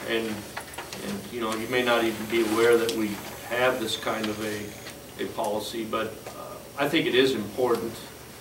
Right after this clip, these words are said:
um, about giving gifts to school personnel. Certainly, you know, there's a, there's an implied perception there that when you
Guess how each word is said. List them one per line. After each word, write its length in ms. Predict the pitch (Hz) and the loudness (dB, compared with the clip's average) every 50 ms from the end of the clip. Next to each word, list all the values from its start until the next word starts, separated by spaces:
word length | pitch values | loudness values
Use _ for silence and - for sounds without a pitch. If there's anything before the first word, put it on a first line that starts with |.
| - - - - - | -16 -16 -14 -10 -8
um, 400 | 104 101 101 101 101 101 95 95 - - - - - - - - - - | -6 -4 -2 -2 -2 -4 -6 -8 -10 -14 -16 -16 -16 -16 -16 -16 -10 -10
about 420 | 104 101 107 110 113 113 113 113 - - - - 113 | -8 0 2 6 6 6 6 4 -2 -8 -12 -4 -4
giving 240 | 113 107 110 107 101 | -2 -2 -2 -2 -2
gifts 320 | 104 117 117 120 117 - - | 0 2 2 2 0 -2 -6
to 120 | - 117 | -8 -8
school 340 | - - - 120 117 117 117 | -8 -8 -4 -2 0 0 0
personnel. 720 | 113 117 113 113 - 101 107 107 110 110 113 117 117 - - - - - - - - - - - - - | 0 -2 -2 -2 -2 -4 -4 -2 -2 0 0 0 0 -2 -8 -12 -14 -16 -16 -16 -16 -16 -16 -16 -16 -14
Certainly, 520 | - - 123 117 110 110 110 110 107 107 101 | -8 -4 -4 -4 -4 -4 -6 -4 -4 -4 -6
you 260 | 101 104 104 110 107 | -6 -10 -12 -12 -12
know, 100 | 104 107 107 | -10 -10 -8
there's 260 | 110 107 110 101 107 | -6 -6 -6 -4 -6
a, 180 | 104 101 - - - - - - - - - - - - - - - - - - - | -4 -6 -6 -8 -10 -14 -16 -18 -18 -18 -18 -18 -18 -18 -18 -16 -16 -14 -14 -12 -10
there's 220 | - 101 101 101 | -10 -10 -8 -8
an 140 | 104 98 101 | -8 -8 -8
implied 680 | 107 113 107 104 - - 127 120 120 120 120 117 117 113 117 - - - - - - - - - - - - - - - - - - - - - | -8 -8 -8 -8 -2 0 4 6 8 8 8 6 4 0 -2 -6 -8 -10 -12 -12 -14 -14 -14 -16 -16 -16 -18 -18 -18 -18 -16 -14 -12 -10 -6 -4
perception 580 | - - - - - 123 117 113 - 110 104 107 | -4 -4 -4 -2 -2 0 0 -2 -4 -6 -6 -4
there 300 | 110 110 113 117 117 117 | -4 -2 2 4 4 4
that 140 | 113 107 101 | 4 2 0
when 120 | 107 104 | -2 -4
you 80 | 101 101 | -4 -6